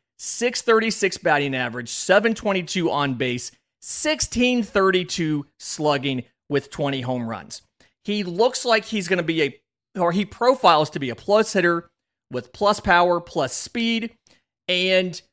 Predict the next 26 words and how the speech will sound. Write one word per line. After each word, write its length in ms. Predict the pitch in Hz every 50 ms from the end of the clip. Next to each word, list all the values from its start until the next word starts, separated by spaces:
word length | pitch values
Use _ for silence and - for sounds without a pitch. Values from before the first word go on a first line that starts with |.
| _ _ _ _ _ _ -
uh, 180 | 151 151 - 185
very 300 | 156 139 202 214 247 247
good 220 | 202 247 226 180
contact 560 | - 180 190 196 208 208 220 214 208 202 -
ability. 460 | 190 165 202 208 202 202 196 202 202
He's 380 | - - - - 208 208 185 185
a 140 | 202 185 170
true 460 | - - - - 175 190 220 233 226
shortstop 680 | 208 - 208 196 190 180 - - - 180 170 - -
who 80 | - 160
should 220 | 151 - 185 165
be 100 | 151 160
able 160 | 151 151 143
to 180 | - - 151 127
stick 280 | 117 - - 202 190 196
at 80 | 160
shortstop, 580 | - - 170 151 151 - - 151 139 131 - 123
very 300 | 107 143 165 185 190 180
good 180 | 156 175 170
athlete. 560 | 160 143 143 139 139 - 139 139 143 139 - _ _ _ _ _ _ _ _ -
He's 320 | - 240 285 302 277 277
the 100 | 294 247
kind 360 | 233 - 220 208 214 220 202
of 100 | 208 -
shortstop 760 | - - 220 208 202 202 202 - - 185 170 170 170 - 156
that 260 | 147 175 160 - -